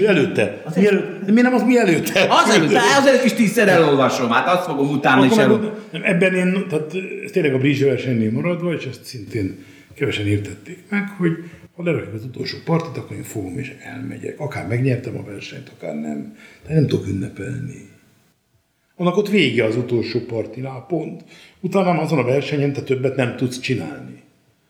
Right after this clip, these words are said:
Speaker 2: Valami mást lehet csinálni, amivel valamit csinálsz. Röfögni nem.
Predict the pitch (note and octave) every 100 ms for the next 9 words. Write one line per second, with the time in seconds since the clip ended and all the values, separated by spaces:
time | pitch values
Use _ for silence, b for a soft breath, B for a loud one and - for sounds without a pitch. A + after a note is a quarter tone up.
0 | _ _ _ _ _ _ D3+ E3 G#3+ G#3+
1 | - A2+ - - C3+ B2 C3 C3 C3 C3+
2 | C3 A#2 G#2+ G#2+ - B2 - C2+ C2+ -
3 | - - _ _ _ _ _ _ _ -
4 | E3 E3 F3 E3+ F3+ D#3 - - -